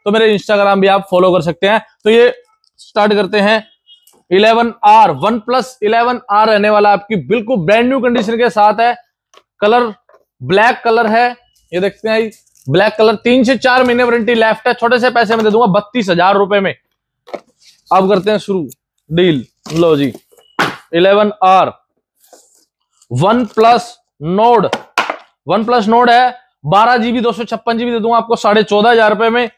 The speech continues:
आठ जीबी एक सौ अट्ठाईस जीबी दे दूंगा आपको साढ़े तेरह हजार में। बिल्कुल brand new condition है, all accessories के साथ है, Limited stock है, single piece भी घर बैठे order कर सकते हो guys। आपको पता ही है जो भी deal आती है limited stock की आती है। एस तेईस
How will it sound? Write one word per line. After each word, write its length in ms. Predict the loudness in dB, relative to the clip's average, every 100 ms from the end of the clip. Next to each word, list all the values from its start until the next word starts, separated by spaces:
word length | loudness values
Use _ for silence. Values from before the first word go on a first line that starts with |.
| _ _
आठ 240 | 2 4 2
जीबी 260 | 0 -2
एक 100 | -4
सौ 100 | -4
अट्ठाईस 340 | -6 0 0 0
जीबी 180 | -2 -2
दे 100 | -2
दूंगा 220 | 0 0
आपको 360 | -2 -2 -2 -4 _ _ _ _ _
साढ़े 260 | -2 0 0
तेरह 280 | 0 2 2
हजार 340 | 2 2 2
में। 140 | 0 0
बिल्कुल 300 | -2 -2 -2
brand 260 | 0 2 0
new 120 | 0
condition 380 | -2 -2 -2 -4
है, 60 | -2
all 200 | 0 2
accessories 500 | 0 -2 -2 -4 -2
के 120 | -2
साथ 200 | 0 0
है, 160 | 0 -2 _ _ _ _ _ _ -18 -2
Limited 420 | 0 2 0 -2
stock 300 | -2 0 2
है, 80 | 0
single 300 | 0 -2 -2
piece 200 | -2 -2
भी 120 | -2
घर 140 | 0 0
बैठे 200 | 0 2
order 220 | 2 2
कर 100 | 0
सकते 240 | -2 -2 0
हो 60 |
guys। 260 | 2 2 0 -4
आपको 260 | -2 0 -2
पता 200 | 0 0
ही 140 | 2
है 140 | 2 0 -6 _
जो 160 | -4 0
भी 140 | 0
deal 180 | -2 0
आती 260 | -2 -2 -2
है 80 | 0
limited 400 | 2 2 0 -2
stock 280 | -2 -2 0
की 60 |
आती 280 | -2 0 -2
है। 120 | -2 -4 _ _ -2
एस 220 | 0 0
तेईस 460 | -2 0 0 -4